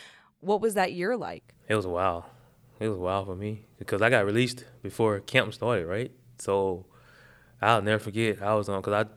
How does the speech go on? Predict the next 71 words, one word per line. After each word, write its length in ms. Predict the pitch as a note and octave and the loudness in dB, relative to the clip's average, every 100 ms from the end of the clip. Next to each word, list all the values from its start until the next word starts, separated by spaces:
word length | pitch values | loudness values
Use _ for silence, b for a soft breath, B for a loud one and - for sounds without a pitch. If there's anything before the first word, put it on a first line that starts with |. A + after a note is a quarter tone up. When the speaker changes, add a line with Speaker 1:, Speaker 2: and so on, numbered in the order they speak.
| - | -14
Speaker 2:
trained 260 | - A2 G2+ | 0 0 2
racehorses 440 | A#2 A#2 G#2 G2 | 2 2 -2 -2
as 100 | F#2+ | -6
well, 280 | G2 A2 F#2+ | 0 0 2
right, 180 | F#2+ G2+ | -2 -2
at 100 | G2 | -4
the 80 | F#2 | -4
time. 400 | A2 G2 F#2+ F#2+ | -4 -4 -4 -6
Um, 360 | F#2 F2+ F2+ - | -6 -6 -8 -12
and 100 | - | -6
out 160 | G2+ F#2 | -4 -4
in 80 | |
Edmonton, 360 | F#2 G#2+ G#2+ G2 | -4 -4 -4 -2
oh, 80 | G2 | -2
yeah, 180 | F2+ F#2 | 0 -2
I, 60 | F#2 | -2
I'm 120 | B2 | -2
a 60 | A2 | -2
country 300 | A2+ G#2 F#2 | -2 -2 -2
boy, 200 | F2+ F2+ | -2 -2
so 160 | - F2 | -4 -4
I 80 | |
love 200 | F2 E2+ | -2 -2
Speaker 1:
I 80 | E2 | -4
Speaker 2:
that. 60 | A3+ | -2
Speaker 1:
love 160 | A#3 | -2
it. 40 | A3 | 0
I'm 120 | D#3+ | -2
like, 160 | A3 A3+ | -4 -6
you 80 | A#3 | -6
just 220 | D4+ - | -6 -2
casually 440 | C4+ A#3 A3+ A#3 | 2 2 2 -4
Speaker 2:
<laughs> 80 | F3+ | -2
Speaker 1:
drop 240 | F#3+ G3+ G3+ | 2 2 2
that 120 | G#3 | 2
Speaker 2:
Yes, 100 | F#3 | 2
Speaker 1:
in 60 | |
Speaker 2:
sir. 100 | C#3+ C3 | 2 -4
Speaker 1:
there. 120 | - | -4
By 160 | - | -6
the 60 | - | 2
Speaker 2:
Oh, 40 | G3+ | 6
Speaker 1:
way, 60 | |
Speaker 2:
but 100 | G#3 | 8
Speaker 1:
this 160 | F3+ F3+ D3+ | 6 -4 -4
Speaker 2:
a 80 | |
lot 180 | C3+ D3+ | 4 4
of 40 | C#3+ | 4
Speaker 1:
country 20 | D3 | 0
Speaker 2:
people 100 | C3 | 0
that 100 | A#2 | 0
knows 260 | A#2 A#2+ A2 | 2 0 -2
me, 200 | A#2+ A#2 | -6 -4
they 160 | A2+ | -6
know 240 | A2+ G#2+ G#2 - | -4 -4 -6 -2
I 100 | G#2+ | 0
love 200 | G#2+ G2+ | 2 0
horses 300 | G#2 G2+ - | 0 -2 -4
and 120 | F#2+ | -14
stuff, 220 | - F#2 | -8 -6
right? 180 | F#2+ G2+ | -4 -6
So 260 | - F#2+ F#2 B B B | -6 -6 -8 B B B
I 100 | A2 | 4
was 120 | A2 | 4
out 160 | G#2+ G#2 | 2 2
training 240 | A2 G2 | -2 0
racehorses, 480 | A2 A#2 G#2 G2+ G2 - | 0 0 -2 -4 -8 -6
and 100 | A2 | -2
I 60 | |
got 260 | A2+ | 2
a 0 | G#2+ | 2